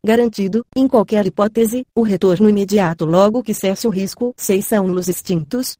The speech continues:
não produzindo efeitos jurídicos, os atos que tenham por objeto a ocupação,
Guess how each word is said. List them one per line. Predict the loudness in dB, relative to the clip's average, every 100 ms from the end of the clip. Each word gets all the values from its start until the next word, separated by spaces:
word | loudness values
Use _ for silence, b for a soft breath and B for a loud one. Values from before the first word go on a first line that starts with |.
| 0
não | 2 2
produzindo | -2 -2 -2 -2 -2
efeitos | -4 -2 -4 -4 -2
jurídicos, | 0 2 2 -2 -4 -6 -8 _
os | -2 0
atos | 0 -2 -4
que | -4
tenham | -2 -2 0 -4
por | -2 0
objeto | 0 0 -2 -2 0
a |
ocupação, | 0 0 -4 -4 0 2 2